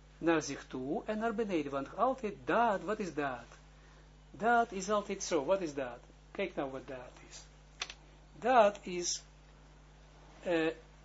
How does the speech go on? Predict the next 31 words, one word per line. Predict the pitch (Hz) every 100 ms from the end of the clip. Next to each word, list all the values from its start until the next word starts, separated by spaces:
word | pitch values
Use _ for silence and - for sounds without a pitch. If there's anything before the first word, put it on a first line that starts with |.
| - - - - -
In | 226
de | 226
partsoef | 202 151 - 175 185
zijn | 180 165
er, | 160 160
in | - 160
de | 156
lagere, | 156 233 233 208 165 151 - - -
in | 156
de | 143
lagere | 160 220 - 240 -
traptreden | 156 135 - 139 143 147
zijn | 185 185
zeven | 233 254 240
sferot. | - 220 175 135
Ja, | 226 233
Gesed, | - 214 214 190
Gora, | 190 190 190 - -
Ge-, | -
eh, | 180 160
Gesed, | 214 185 180
Gora, | 180 170
Tiferet, | 170 202 190
Netzach, | 185 160
Hod, | 175 160
Yesod, | 156 160 147
Umal. | 135 - - - - - - - - - - - - - -
Dat | 185 254 262
wordt | 202 196
getrokken | - - 160 262 254 226 208
naar | 208 214